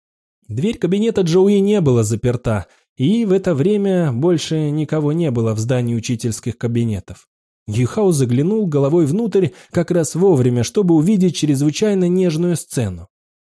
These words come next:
На Джоуи не было маски, и её красивое лицо было заполнено яростью. Тем не менее,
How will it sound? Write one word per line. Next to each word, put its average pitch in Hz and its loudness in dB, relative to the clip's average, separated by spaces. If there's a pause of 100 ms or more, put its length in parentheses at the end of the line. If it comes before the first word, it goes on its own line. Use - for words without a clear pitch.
(120)
На 170 2
Джоуи 214 4
не 208 4
было 180 4
маски, 175 0 (240)
и 113 -4
её 113 2
красивое 143 0
лицо 143 0
было 175 4
заполнено 156 0
яростью. 135 -4 (280)
Тем 120 0
не 123 0
менее, 175 0